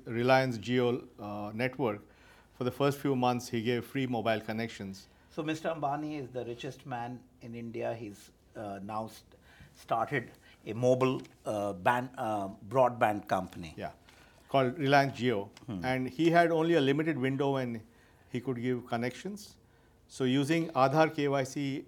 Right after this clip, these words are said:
Speaker 1: he enrolled hundred million customers in six months.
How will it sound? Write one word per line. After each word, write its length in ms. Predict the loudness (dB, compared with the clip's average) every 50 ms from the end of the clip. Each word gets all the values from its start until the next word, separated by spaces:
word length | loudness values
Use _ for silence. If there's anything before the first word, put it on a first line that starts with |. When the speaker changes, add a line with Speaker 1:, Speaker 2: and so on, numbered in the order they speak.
| -16 _
Speaker 1:
he 220 | -10 -2 0 0
enrolled 380 | 2 2 2 2 2 2 2 0
hundred 280 | 0 -2 -2 -2 -2 -2
million 300 | -2 0 0 -2 -2 -4
customers 500 | -6 -6 -6 -6 -6 -6 -6 -6 -6 -8
in 80 | -10
six 300 | -12 -12 -14 -14 -14 -14
months. 280 | -16 -16 -16 -18 -20